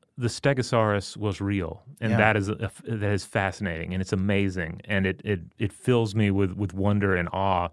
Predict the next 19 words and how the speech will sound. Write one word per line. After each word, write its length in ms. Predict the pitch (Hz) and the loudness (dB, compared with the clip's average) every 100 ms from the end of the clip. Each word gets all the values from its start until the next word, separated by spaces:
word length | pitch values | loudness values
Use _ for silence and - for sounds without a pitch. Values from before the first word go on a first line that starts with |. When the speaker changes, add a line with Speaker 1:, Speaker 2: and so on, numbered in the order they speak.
| - - - _ | -10 -20 -20 _
Speaker 1:
to, 460 | - 110 95 90 - - 73 | 0 2 4 0 -4 -12 -16
to, 240 | - 107 101 | -4 -2 -2
to, 300 | - 101 98 | -2 -2 -2
to 180 | - 95 | -2 0
research 560 | 101 120 - 107 - | 2 2 2 0 0
the 80 | 101 | -8
creature 500 | - 92 87 - 85 | -4 -4 -4 -2 -2
and 220 | 85 90 | -2 0
read 180 | 98 120 | 0 2
about 300 | 110 98 87 | 2 2 2
it 100 | 85 | -2
and 140 | 87 | -6
see 220 | - 110 107 | -2 0 2
these 240 | 104 92 - - - | 2 0 -6 -16 -2
artistic 460 | 104 - 113 - | -2 0 -2 -2
depictions 500 | 90 - 139 - 101 | -6 -6 -6 -2 -2
of 220 | 87 76 - | -2 -6 -8
it. 180 | - - - - _ - | -18 -20 -20 -20 _ 2
Likewise, 500 | 117 139 139 123 | 4 6 4 2